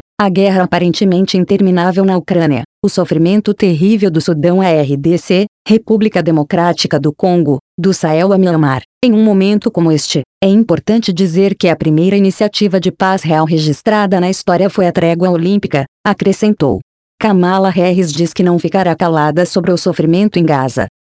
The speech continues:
Durante as Olimpíadas na Grécia Antiga, todos os conflitos cessaram durante os Jogos para permitir que as competições prosseguissem. "Em um momento em que os Jogos Olímpicos terão início,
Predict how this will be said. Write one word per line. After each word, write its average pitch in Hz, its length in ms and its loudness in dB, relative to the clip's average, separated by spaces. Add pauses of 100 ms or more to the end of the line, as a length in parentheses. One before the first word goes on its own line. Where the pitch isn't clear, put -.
Durante 180 380 0
as 170 160 0
Olimpíadas 196 640 0
na 190 140 0
Grécia 180 420 0
Antiga, 151 540 0 (200)
todos 233 380 0
os 202 120 -4
conflitos 208 560 -2
cessaram 175 540 -2
durante 175 380 0
os 196 120 0
Jogos 170 400 -2
para 190 220 -2
permitir 165 540 -2
que 196 100 -2
as 180 140 -2
competições 208 720 -2
prosseguissem. 165 840 -2 (380)
"Em 214 140 2
um 220 100 4
momento 202 460 2
em 165 60 2
que 180 120 -2
os 202 140 2
Jogos 165 400 0
Olímpicos 180 560 -2
terão 175 260 0
início, 165 520 0